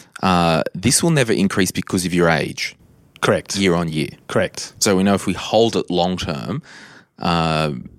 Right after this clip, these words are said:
Speaker 1: you know, theoretically it's, it's gonna be better off for you.
Speaker 2: Yeah,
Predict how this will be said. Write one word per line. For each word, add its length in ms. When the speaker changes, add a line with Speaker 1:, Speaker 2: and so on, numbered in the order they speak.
Speaker 1:
you 80
know, 100
theoretically 720
it's, 380
it's 100
gonna 140
be 80
better 320
off 100
for 100
you. 260
Speaker 2:
Yeah, 140